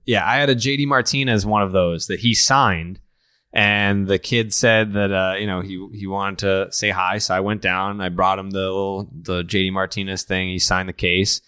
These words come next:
took the picture, and then I walked back, got a coffee, and came here. So I, I at least got to partake in the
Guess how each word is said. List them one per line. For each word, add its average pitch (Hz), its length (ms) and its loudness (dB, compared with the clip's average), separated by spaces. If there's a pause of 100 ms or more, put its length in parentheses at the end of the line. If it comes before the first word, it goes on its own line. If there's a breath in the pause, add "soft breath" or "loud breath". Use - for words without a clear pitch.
(440 soft breath)
took 104 200 4
the 104 60 0
picture, 104 480 0
and 104 140 -4
then 95 80 -4
I 95 120 -4
walked 101 280 2
back, 98 240 0
got 101 160 0
a 101 60 0
coffee, 117 420 0
and 120 200 -4
came 135 180 0
here. 147 180 6
So 120 120 2
I, 143 100 4 (200 loud breath)
I 185 100 2
at 220 80 -2
least 294 200 2
got 185 160 0
to 131 80 -6
partake 131 460 0
in 110 100 0
the 98 320 0